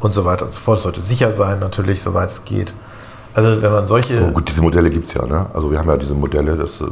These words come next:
Speaker 2: Weltbevölkerung hört bei elf Milliarden eh auf. Also da ist einfach Schluss. So sa-, sagen alle Prognosen zumindestens.
Speaker 1: Genau,
Speaker 2: Ist
Speaker 1: ja.
Speaker 2: man sich, glaub ich, einig.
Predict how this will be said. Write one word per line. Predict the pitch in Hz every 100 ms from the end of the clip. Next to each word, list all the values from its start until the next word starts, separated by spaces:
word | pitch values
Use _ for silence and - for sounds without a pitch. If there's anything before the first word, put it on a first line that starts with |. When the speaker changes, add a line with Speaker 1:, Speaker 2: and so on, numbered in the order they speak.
| 69
Speaker 2:
Weltbevölkerung | 78 - - 80 - 80 78
hört | 85 - - - - - - -
bei | -
elf | - -
Milliarden | 80 78 76 71 -
eh | -
auf. | - 95 110 - - - - - - - - - -
Also | 78
da | 78
ist | 85
einfach | 82 82
Schluss. | - 92 - - - - - - - - -
So | -
sa-, | 76 76 76
sagen | 73 82 85
alle | 85
Prognosen | 82 - 78 80 92 95
zumindestens. | 92 95 101 95 123 127 -
Speaker 1:
Genau, | 87 82 90 113
Speaker 2:
Ist | 92
Speaker 1:
ja. |
Speaker 2:
man | 78
sich, | 76
glaub | 80 78
ich, | 80
einig. | 80 85 87